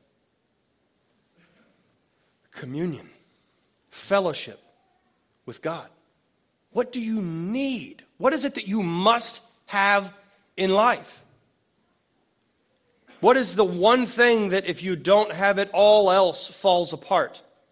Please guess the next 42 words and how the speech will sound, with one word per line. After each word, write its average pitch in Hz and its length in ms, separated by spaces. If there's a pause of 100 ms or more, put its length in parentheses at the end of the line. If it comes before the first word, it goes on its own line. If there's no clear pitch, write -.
(380)
See, 185 160
there 202 120
are 208 160
many 202 260
good 190 280
things 202 380
that 165 100
we 175 200
enjoy 156 560
in 147 220
life, 170 260
many 175 200
things 180 340
that 165 120
we 170 120
find 170 380
to 170 120
be, 160 400 (440)
uh, 165 180
somewhat 202 400
unlivable, 185 800 (480)
you 151 80
know, 160 100
if 156 100
we 170 80
don't 165 200
have 180 400
them. 127 140 (720)
If - 60
we 175 60
don't 180 140
have 175 180
certain 190 280
creature 190 380
comforts, 185 400
if 139 100
we 185 100
don't 175 200
have, 170 380 (440)
uh, - 40
our 156 460
wife, 175 520